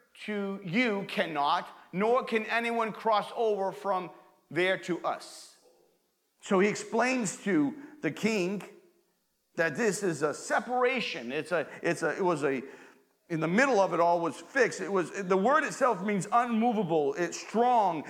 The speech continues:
designed with a given purpose. That's what the mean, the word means. So both are forever separated. They're never gonna see each other, get in contact with each other. It's two different things.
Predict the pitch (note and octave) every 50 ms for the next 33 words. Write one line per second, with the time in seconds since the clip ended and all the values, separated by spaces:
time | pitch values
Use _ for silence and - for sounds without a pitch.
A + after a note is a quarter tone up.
0 | A3 - - F3+ A3 G3+ D#3 D#3 A#3 A#3+ B3+ C4 C#4 C#4+ C#4+ C4 A3+ A3 F#3 F#3+
1 | F#3 - A#3 A3+ B3 A#3+ G3 E3+ G#3 G3 - - A#2+ G#2+ - - - - - _
2 | _ _ _ _ _ _ _ _ _ _ _ _ _ _ - C#3 C#3+ - E3 D3
3 | E3+ D#3+ D#3 D#3+ E3+ E3 D3+ C3+ A2+ - - - - - C#3+ C#3+ D#3 D#3+ D#3 C#3
4 | C#3+ E3+ E3+ D3 B2+ A#2 A2 - - - - - _ _ _ _ _ _ _ _
5 | _ _ _ _ _ _ _ _ _ _ _ _ _ _ _ _ _ - - -
6 | - F#3 D3+ A3 A#3+ C4+ D4 A3+ - G3+ G3 D#3 - - G#3 F#3+ F#3+ G3+ A3 A3+
7 | G#3+ A3 F#3 - - - A3+ G#3 - - E3+ F3 D#3+ C#3 C#3 C#3+ E3+ F#3 G3+ G#3+
8 | G#3+ G#3+ G#3 G3+ G#3 G3+ F3+ - - A#3 G#3+ G#3 F3+ - G#3+ G#3 G#3 G3 F#3 F#3
9 | F#3+ E3+ D#3 F#3 G3 F#3+ E3 G3 F#3 D3+ D#3+ F#3+ F#3 F3 E3+ - - G3 F#3 F#3
10 | D#3 - - - - A3+ - D#3+ E3+ - - - - G#3 F3+ D3+ F3+ - F3+ E3+
11 | C#3+ F3+ E3+ D3+ C#3+ B2 -